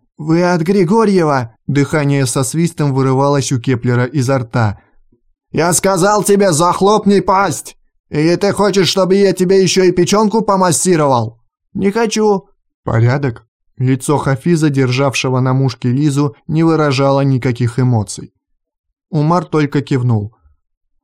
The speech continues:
Затем отстегнул от пояса мобильный телефон и нажал кнопку последнего сохраненного вызова.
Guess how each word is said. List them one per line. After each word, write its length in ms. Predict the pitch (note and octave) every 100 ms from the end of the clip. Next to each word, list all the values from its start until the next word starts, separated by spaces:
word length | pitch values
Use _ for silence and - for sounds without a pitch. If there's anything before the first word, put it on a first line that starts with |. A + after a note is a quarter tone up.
| _ -
Затем 420 | C3+ D3 F#3 F#3
отстегнул 600 | F3 C3+ - D3 D#3+ D3+
от 200 | D3 A#2+
пояса 460 | D3+ D3 C#3 A#2 B2+
мобильный 480 | B2+ B2+ B2+ B2 A#2
телефон 560 | B2+ B2 A#2 D#3+ D#3 _ _
и 100 | F3
нажал 380 | F3 D#3 C#3 D3+
кнопку 420 | - C#3+ D3+ -
последнего 720 | C3+ C#3+ - D3 D3 D3 D3 C#3
сохраненного 840 | C#3+ C3 B2 B2 A#2+ A#2+ B2 B2+
вызова. 500 | A#2 G#2+ G#2 G2+